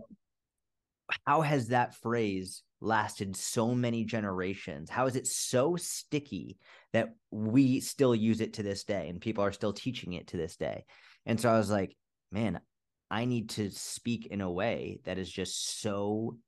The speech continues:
simple and easy to understand," which, unfortunately, I think that's just how I generally, like, if I'm sp-, working on one in person, I'm gonna speak to them like I speak to anybody, like I speak to a friend, whatever.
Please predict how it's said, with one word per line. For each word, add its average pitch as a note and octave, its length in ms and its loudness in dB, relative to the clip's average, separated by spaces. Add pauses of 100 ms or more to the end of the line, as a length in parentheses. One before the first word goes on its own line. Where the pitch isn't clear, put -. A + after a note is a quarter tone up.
simple A2 840 -2
and F2+ 220 -6
easy G2 280 -8
to A2 60 -4
understand," G2 720 -4 (280)
which, A2+ 280 -2
unfortunately, A#2 560 2
I G#2 40 2
think A2+ 180 0
that's A2+ 140 0
just - 180 -2 (140)
how A2+ 220 6
I G#2+ 100 6
generally, A2 420 2
like, A2 120 -2
if G#2 80 -4
I'm C#3 180 4
sp-, - 440 -6
working A2+ 300 2 (760)
on F#2+ 220 -2
one G2 240 0
in G2 220 -4
person, A2+ 560 -4 (800)
I'm A2+ 40 0
gonna A#2 80 2
speak B2+ 240 0
to B2+ 60 0
them A#2+ 300 4
like G#2+ 160 0
I A2+ 60 4
speak A2+ 240 -4
to C3+ 80 4
anybody, G2+ 260 2
like F2+ 140 -6
I - 20 -12
speak A2 240 -6
to G#2+ 120 2
a G#2 60 2
friend, A2+ 340 2
whatever. F#2 500 2